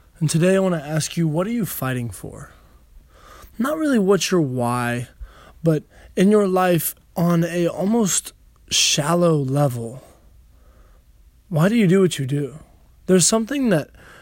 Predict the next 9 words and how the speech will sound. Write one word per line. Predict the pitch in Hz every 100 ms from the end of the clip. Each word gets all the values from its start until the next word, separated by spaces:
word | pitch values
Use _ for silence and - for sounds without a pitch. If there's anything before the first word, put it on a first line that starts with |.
| - -
that | 180
propels | - 143 143 143 151
you | 135 123
each | 143 147
and | 170
every | 160 139
day | 120 127 123
to | 117 - 117 110 - - - - -
really | 131 151 175 180 165